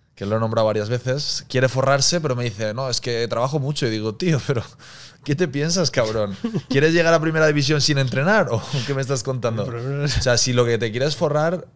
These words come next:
Speaker 1: lo que quieres forrarte no va a ser invirtiendo doscientos euros. Puedes encontrar una fórmula mágica y tener mucha suerte,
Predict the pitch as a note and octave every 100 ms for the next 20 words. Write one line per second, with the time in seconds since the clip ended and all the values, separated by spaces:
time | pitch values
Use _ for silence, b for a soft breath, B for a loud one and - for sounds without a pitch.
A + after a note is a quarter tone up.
0 | _ C3 A2+ A2+ G2 B2 D3 C#3+ D3 D#3+
1 | D3 C#3+ C3+ B2+ A2+ A2 G2+ A2 G#2 G2
2 | G#2+ G#2 G2 G2+ G2+ G2+ G3+ - _ _
3 | _ - B2 B2 G#2+ G#2 G2+ A2 G#2 G2
4 | G#2 - A2+ A#2 G#2 G2+ G2+ G2 - A2+
5 | A#2+ C#3+ D#3